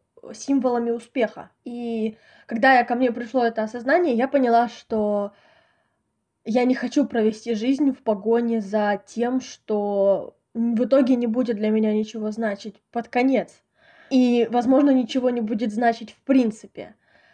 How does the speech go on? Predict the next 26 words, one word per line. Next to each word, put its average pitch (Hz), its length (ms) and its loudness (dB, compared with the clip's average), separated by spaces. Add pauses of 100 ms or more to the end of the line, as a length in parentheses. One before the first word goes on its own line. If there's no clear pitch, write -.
(1040)
Я 330 260 6
сейчас, 277 340 2
наверное, 254 380 2
открою 220 400 -2
секрет, 311 480 0
но 240 240 2
большинство 302 480 0
из 339 120 6
вещей, 262 260 0
которые 247 360 0
вы 220 140 -2
делаете 220 500 0
и 240 120 -6
думаете, 226 440 2
что - 160 -10
делаете 208 380 -4
на 214 140 -2
благо 202 320 -2
себе, 269 320 -4
на 294 120 -2
самом 311 300 -2
деле 247 180 -6
вы 220 120 -6
делаете 220 480 -4
на 202 120 -6
благо 196 640 -6